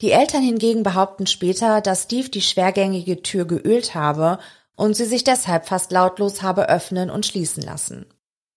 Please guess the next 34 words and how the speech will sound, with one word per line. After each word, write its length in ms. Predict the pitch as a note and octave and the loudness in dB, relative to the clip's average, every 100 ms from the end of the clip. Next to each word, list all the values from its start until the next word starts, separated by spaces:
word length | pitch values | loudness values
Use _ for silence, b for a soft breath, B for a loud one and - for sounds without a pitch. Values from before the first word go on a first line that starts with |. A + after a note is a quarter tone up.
| _ _ _ _ _ _ _ _ _ - | _ _ _ _ _ _ _ _ _ -2
Dieser 380 | C4 E4+ G#3+ A2 | 0 2 2 4
Aussage 500 | D#3 - C#3+ D3 D3+ | 2 2 -2 -2 -4
hingegen 480 | D#3 D#3+ E3 E3+ F3 | -6 -4 -4 -4 -2
widerspricht 580 | F3+ F3+ - G3 G3 | 0 -2 -2 -4 -2
der 100 | G#3 | 0
spätere 440 | G3 - G#3+ G#3+ A3 | 0 0 -2 -2 -4
Käufer 460 | A3 C4 B3+ D#3 | -2 -2 0 -2
des 200 | C3+ - | -2 -6
Crow 360 | - D3 C#3 C#3 | -4 0 0 2
Houses, 480 | C#3 C#3+ D#3+ F#3 - B B B - | 2 2 0 -2 -6 B B B -2
der 140 | G3+ | 2
angibt, 440 | - F#3+ G#3+ A3+ - | 2 2 2 0 0
dass 140 | G3 | 0
das 180 | G3+ F#3 | 0 -2
Gebäude 460 | G3+ E3+ F3 F#3 G#3 | 0 4 4 4 2
im 140 | F#3 | 0
Frühjahr 420 | - - G3+ G3+ | -6 -2 2 2
neunzehnhundertachtundneunzig 1200 | F#3+ F#3 F3+ - F3 - G#3+ F3 E3 F3 F#3 F3+ | 0 -2 -4 -2 -2 -2 -2 -2 -2 -4 -6 -6
in 100 | F#3+ | -6
einem 220 | A2 E3+ | -4 -4
schlechten 420 | F3 E3+ E3 - F3 | -2 -2 -4 -4 -6
Zustand 560 | - F3+ - F#3 F3+ | -4 -4 -4 -4 -2
war 260 | F3+ F#3 F#3+ B B B | -2 -2 -4 B B B
und 140 | G3 | -6
vor 140 | G3+ - | 0 2
allem 240 | G3 G3+ | 4 4
die 80 | G3 | 2
Glasschiebetür 1000 | F#3 G#3 C4 - E3 D#3+ D#3 F3+ F3+ F3+ | 0 2 2 0 -2 -4 -4 0 2 2
im 120 | F3 | 2
Elternschlafzimmer 1120 | B2+ G3+ F#3 D#3+ D#3+ D3 - - E3 E3 F3 | 0 0 0 -4 -2 -4 -4 -4 0 0 0
sich 220 | - A3 - | -2 -4 -2
kaum 260 | D#3+ D3+ | -2 0
öffnen 400 | A#2 - D#3 C#3 | -2 -2 -2 -2
ließ. 380 | B2+ B2+ - | -4 -8 -10